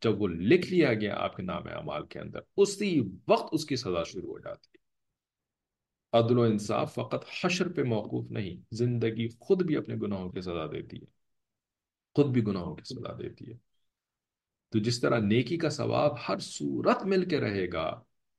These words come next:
उसी तरह गुनाह की सजा भी हर सूरत मिल के रहेगी।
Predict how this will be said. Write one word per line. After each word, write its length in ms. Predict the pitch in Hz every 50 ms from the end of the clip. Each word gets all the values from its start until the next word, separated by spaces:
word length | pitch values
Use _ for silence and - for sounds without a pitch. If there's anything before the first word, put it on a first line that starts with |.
| _ _ _ _ _ _ _ _ _ _ _ _ _ _ _ _
उसी 200 | 110 117 117 123 117
तरह 220 | 120 107 95 92 90
गुनाह 360 | 90 95 92 95 104 110 117 113
की 120 | - 113
सजा 360 | 107 - - 92 90 90 90 90
भी 160 | 90 92 95 95
हर 160 | - 135 147 143
सूरत 560 | - - - 123 117 117 117 120 165 180 175 -
मिल 160 | 139 123 117 117
के 120 | 107 98
रहेगी। 400 | 85 82 76 69 64 - 76 71